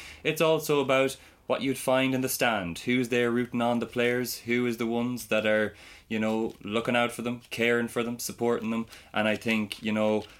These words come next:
we have our sixteenth man back in the stadium the next day. We're gonna have eighteen thousand really,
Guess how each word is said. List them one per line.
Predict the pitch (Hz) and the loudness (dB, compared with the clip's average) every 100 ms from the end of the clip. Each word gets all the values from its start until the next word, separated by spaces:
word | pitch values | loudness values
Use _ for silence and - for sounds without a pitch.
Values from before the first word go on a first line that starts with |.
| _ | _
we | 101 | -6
have | 98 113 | 0 0
our | 120 | 0
sixteenth | 117 127 123 - 120 113 | 0 -4 -4 -2 0 0
man | 120 117 117 | 0 0 0
back | 113 113 110 | 0 -2 -2
in | 110 | -6
the | |
stadium | 107 - 113 110 110 | -4 0 0 0 0
the | 107 | 0
next | 110 107 - | -2 -4 -2
day. | 113 | -2
We're | 104 | 0
gonna | 107 | 0
have | 107 - - | 0 -2 -2
eighteen | 131 135 - 131 123 123 | -2 -2 -2 -2 -2 -4
thousand | - - 123 127 117 120 123 - - - - _ _ _ _ _ | -4 0 2 2 -2 -4 -6 -10 -20 -20 -20 _ _ _ _ _
really, | - 110 127 131 131 127 | -4 0 2 2 0 -4